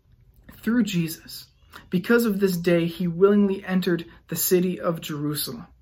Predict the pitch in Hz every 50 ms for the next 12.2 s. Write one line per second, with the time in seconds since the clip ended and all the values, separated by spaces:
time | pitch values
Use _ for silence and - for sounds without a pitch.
0 | _ - - - - 185 175 - - - 202 202 220 226 - - 185 175 175 170
1 | 170 165 - - - - 185 190 214 220 202 202 - - - 190 180 170 170 -
2 | - - 156 151 147 - - - 196 202 202 202 202 202 185 180 180 175 - 180
3 | 170 - - - 170 147 127 - - - - - - - - _ _ - - -
4 | - _ 202 208 208 226 208 208 214 214 196 180 165 170 180 208 226 220 196 170
5 | 151 165 - - - - - _ 170 175 175 - - - 202 202 202 190 185 -
6 | - - 226 226 208 208 208 - - 220 214 196 196 175 143 143 147 - _ _
7 | _ _ _ _ - - 202 185 170 160 151 147 - - - - - - - _
8 | _ _ _ _ - - - _ 165 160 185 226 240 247 220 190 175 156 143 -
9 | - - - - - - - - - - _ _ _ - - _ 190 185 202 233
10 | 226 - 202 180 175 180 185 202 214 226 214 202 196 170 170 - - 196 190 190
11 | 202 180 175 180 160 165 170 180 170 165 165 160 151 151 156 156 - - - 220
12 | - - - -